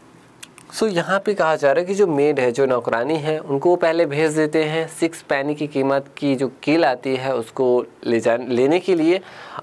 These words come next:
और उसके बाद फिर क्या करते हैं कि जो लड़का है, कोई लड़का है, उसको फिर से भेज देते हैं कि वो सिर्फ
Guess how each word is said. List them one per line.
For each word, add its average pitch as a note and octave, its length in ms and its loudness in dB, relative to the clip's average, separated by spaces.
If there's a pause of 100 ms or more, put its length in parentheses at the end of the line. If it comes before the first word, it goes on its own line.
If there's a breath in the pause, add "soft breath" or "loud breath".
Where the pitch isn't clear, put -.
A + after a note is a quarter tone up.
और F#3 160 2
उसके F#3 300 0
बाद G#3 260 2
फिर G#3 180 -2
क्या G3+ 180 2
करते G3 320 -2
हैं G3+ 100 0
कि G#3+ 80 -2
जो G#3 160 2
लड़का C#3 420 2
है, C3 220 -8 (460)
कोई C#3+ 120 2
लड़का C3+ 340 0
है, D#3 220 -4 (100)
उसको A3 240 -2
फिर A3 240 -2
से A3+ 120 2
भेज G3+ 200 2
देते E3 280 0
हैं F#3+ 100 0
कि A3+ 120 -6
वो A3 140 4
सिर्फ A3 380 -2